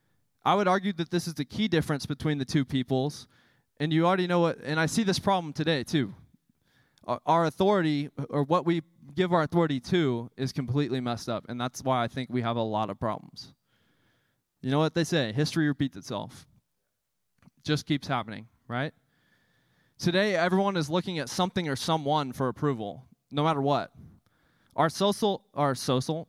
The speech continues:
social image matters today more than it ever has in the past. How many followers you have matters to s-, people for whatever reason more than anything now, and more than it ever has in the past.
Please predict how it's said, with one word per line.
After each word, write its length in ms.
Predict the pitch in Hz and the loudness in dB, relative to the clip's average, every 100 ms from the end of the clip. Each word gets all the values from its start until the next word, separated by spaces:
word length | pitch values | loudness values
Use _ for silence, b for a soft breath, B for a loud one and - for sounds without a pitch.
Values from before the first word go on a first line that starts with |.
| - | -14
social 600 | - 175 208 - 196 175 | -2 2 2 2 2 0
image 580 | 147 180 135 120 151 - - _ _ b b b | -2 -2 0 -2 -4 -14 -16 _ _ b b b
matters 420 | 143 160 180 170 | 0 2 4 0
today 440 | - 165 143 151 196 | -2 -2 0 0 -2
more 260 | 151 156 | 0 0
than 100 | 156 | 0
it 140 | 147 - | -2 -4
ever 260 | 131 131 120 | -2 0 0
has 240 | 113 113 | 0 -4
in 80 | 107 | -8
the 80 | 95 | -6
past. 560 | 120 98 110 - - - _ _ _ _ _ _ _ - | -4 -2 -4 -10 -16 -20 _ _ _ _ _ _ _ -4
How 100 | 175 | -2
many 160 | 185 | 0
followers 520 | - 156 160 180 180 | 0 2 4 4 2
you 140 | 180 170 | 2 2
have 260 | 175 185 151 127 | 2 0 -4 -12
matters 460 | 135 139 151 151 127 | -2 0 2 2 0
to 140 | - 139 | -4 -4
s-, 140 | - | -6
people 440 | - 139 131 131 | -4 -4 0 -2
for 180 | 123 131 | -2 -2
whatever 360 | 131 135 135 131 | 0 0 0 0
reason 320 | 127 120 117 | 0 -2 -4
more 220 | 123 139 | -2 0
than 180 | 135 135 | 0 -4
anything 520 | 135 151 143 127 120 | -4 -2 -2 -4 -6
now, 340 | 113 110 110 117 b b b b b - | -6 -4 -6 -8 b b b b b -8
and 160 | 139 147 | -4 0
more 160 | 165 | 0
than 100 | 156 | 0
it 120 | 147 - | -2 -2
ever 260 | 160 170 143 | 0 2 2
has 320 | 151 131 127 | 0 -2 -6
in 60 | |
the 100 | 120 | -10
past. 600 | 101 131 104 95 - - | -6 -4 -4 -6 -12 -16